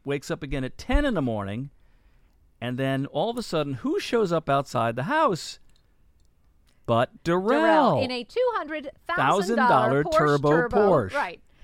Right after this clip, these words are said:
Speaker 2: And he doesn't think that's odd.
Speaker 1: He doesn't even ask him about the Porsche.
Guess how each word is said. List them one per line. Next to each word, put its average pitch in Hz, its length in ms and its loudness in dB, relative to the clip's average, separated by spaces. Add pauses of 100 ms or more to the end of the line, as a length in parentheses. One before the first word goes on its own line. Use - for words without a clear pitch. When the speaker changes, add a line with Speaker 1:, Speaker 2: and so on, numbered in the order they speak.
(180)
Speaker 2:
And 233 160 -6
he 240 80 -8
doesn't 285 380 -4
think 254 320 -10
that's 185 480 -6 (220)
odd. - 420 -14 (1080)
Speaker 1:
He 139 120 -6
doesn't 160 160 -4
even 143 180 -4
ask 143 380 -2
him 98 100 -2
about 95 280 -8
the - 60 -16
Porsche. - 520 -14